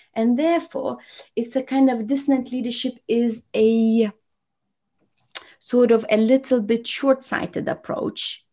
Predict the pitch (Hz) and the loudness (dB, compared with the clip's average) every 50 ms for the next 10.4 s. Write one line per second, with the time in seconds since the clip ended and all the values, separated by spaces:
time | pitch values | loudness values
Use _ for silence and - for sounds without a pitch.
0 | _ _ - 196 196 190 180 - - - 240 226 214 202 185 180 180 175 175 - | _ _ -2 0 0 0 -2 -2 0 2 2 4 2 2 0 -2 -4 -6 -6 -6
1 | - - - - - - - _ _ - - - - - _ _ _ _ 269 294 | -8 -8 -8 -12 -14 -20 -20 _ _ -20 -20 -20 -20 -20 _ _ _ _ 0 0
2 | 302 302 - - _ _ - 262 262 247 - - 349 392 403 - - - - - | 0 0 -2 -4 _ _ 2 2 2 4 2 0 0 0 0 0 -2 -2 -2 0
3 | - 254 262 - - 220 220 - 233 233 220 220 202 240 247 226 226 - 220 196 | -2 -4 -6 -6 -8 -6 -2 0 2 2 2 2 2 2 0 0 0 -4 -4 -2
4 | 220 - - _ - 202 190 - - - 254 214 220 226 220 214 214 202 202 190 | -4 -6 -6 _ -8 -8 -6 -4 -4 -4 -4 -2 0 0 2 2 2 0 0 -2
5 | 185 185 202 190 190 - - 262 - 269 254 240 240 - - - - - - - | -2 -2 -2 -2 -2 -4 -6 -4 -2 -2 -4 -4 -4 -10 -10 -8 -8 -8 -4 -2
6 | 202 202 202 202 - - 330 349 349 - 165 - - - _ _ _ _ _ _ | -2 -2 -2 -4 -2 -2 -2 -2 0 -2 -4 -4 -4 -8 _ _ _ _ _ _
7 | _ _ 180 - - - - - - - 294 269 208 170 170 170 175 - - - | _ _ -6 -6 -6 -6 -6 -2 0 0 2 2 2 0 0 -2 -4 -6 -6 -6
8 | - 170 180 185 - - 240 240 226 196 180 185 190 - - - _ - - _ | -6 -6 -6 -6 -6 -4 -2 0 0 0 -2 -4 -10 -10 -12 -12 _ -20 -20 _
9 | _ _ _ _ _ _ _ - 214 214 - 233 226 226 226 254 277 302 294 277 | _ _ _ _ _ _ _ -2 -2 0 0 0 0 2 2 2 2 2 2 0
10 | - - - - - - - | -2 -8 -8 -6 -6 -8 -8